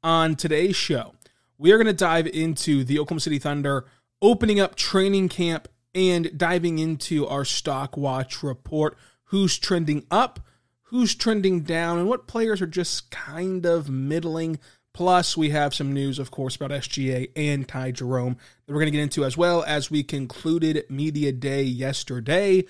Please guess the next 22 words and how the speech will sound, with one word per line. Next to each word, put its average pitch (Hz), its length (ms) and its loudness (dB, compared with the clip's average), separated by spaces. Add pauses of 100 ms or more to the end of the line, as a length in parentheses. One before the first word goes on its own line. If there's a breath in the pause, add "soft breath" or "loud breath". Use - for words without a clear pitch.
(360 loud breath)
Thank 196 220 2
you 196 60 0
so 175 240 2
much 170 340 -2
for 160 280 -2
making 165 500 -2
Locked 135 480 -6
On 135 400 -2
Thunder 127 420 -4
your 131 200 -4
first 131 360 -6
listen 135 360 -6
every 135 240 -8
single 131 200 -4
morning, 127 340 -6 (380 soft breath)
every 175 220 0
single 139 240 -2
day. 127 160 0
We're 127 140 -4
here 131 180 -4
for 131 160 -10
you, 127 280 -4